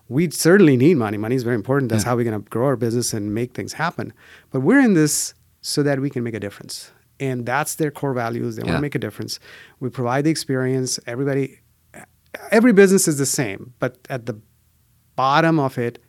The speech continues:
Speaker 1: it's all about people.
Speaker 2: Yeah.
Speaker 1: And who are the best people, um, or the most important people? They are your team. And that's how Gordon treats his team. And
Speaker 2: Mm-hmm.
Speaker 1: most of those people are still there.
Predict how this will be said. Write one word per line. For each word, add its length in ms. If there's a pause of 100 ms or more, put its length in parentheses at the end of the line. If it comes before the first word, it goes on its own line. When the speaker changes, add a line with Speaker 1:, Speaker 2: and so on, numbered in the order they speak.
(100)
Speaker 1:
it's 220 (140)
all 340
about 340
people. 480
Speaker 2:
Yeah. 180 (300)
Speaker 1:
And 220
who 140
are 140
the 80
best 480
people, 440 (280)
um, 460
or 200
the 80
most 200
important 300
people? 340 (380)
They 100
are 80
your 200
team. 340 (380)
And 240
that's 160
how 120
Gordon 280
treats 240
his 220
team. 280 (320)
And 160
Speaker 2:
Mm-hmm. 220 (460)
Speaker 1:
most 520
of 80
those 180
people 280
are 60
still 280
there. 240